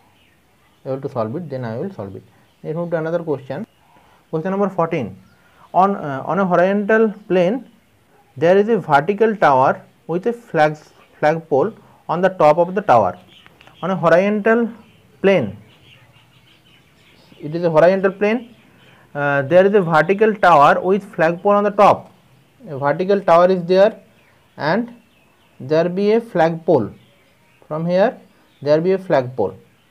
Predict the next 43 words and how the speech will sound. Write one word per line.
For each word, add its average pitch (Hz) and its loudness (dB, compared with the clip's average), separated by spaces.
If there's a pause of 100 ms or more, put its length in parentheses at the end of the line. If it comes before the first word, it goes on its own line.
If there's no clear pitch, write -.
(500)
This 135 -8
is 147 -6
a 156 0
vertical 156 -2
tower, 180 0
there 151 -2
be 160 -2
a 160 -6
flagpole. 151 -2 (960)
On 143 -4
the 175 0
top 175 2
of 165 -4
the 143 0
tower, 151 4 (560)
at 151 -4
a 202 -2
point 202 -2 (200)
nine 160 -2
meter 220 0
away 175 0
from 202 -2
the 196 -2
foot 202 -4
of 202 -2
the 202 -2
tower, 156 2 (340)
the 151 0
angle 147 -2
of 220 -2
elevation. 139 0 (180)
Okay, 156 -6 (380)
so 139 -10
this 143 -10
is 170 -6
the 170 -4
nine 160 -2
meter 180 0
away. 175 2 (1200)
The 131 -18 (120)
point 156 -2
is 175 -6
P. 202 -6